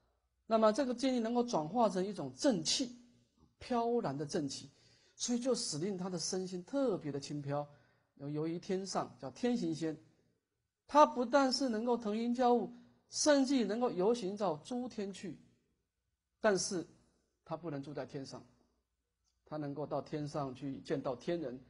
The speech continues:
但是他，他也不能吃天上的东西，因为他没有那个福报力啊，他还是要回到人间来安住啊，他还是要回到他的啊深山啊、海岛啊，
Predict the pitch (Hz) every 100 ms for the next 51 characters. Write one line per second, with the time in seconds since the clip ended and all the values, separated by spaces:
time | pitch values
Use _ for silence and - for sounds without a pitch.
0 | _ _ _ - 156 139 143 139 143 143
1 | - _ _ _ _ _ _ 170 208 151
2 | 180 160 151 160 170 156 147 135 135 131
3 | - 175 190 190 196 165 147 143 127 135
4 | 160 151 143 - - _ - 123 - _
5 | _ _ _ _ 170 151 143 - 143 139
6 | 123 - 131 143 139 131 131 131 - 123
7 | 123 123 - _ - - _ _ _ _
8 | _ _ _ _ _ - 170 147 170 151
9 | 151 147 139 135 - - - 117 - _
10 | _ - 165 165 165 165 165 156 139 131
11 | 139 160 147 123 131 123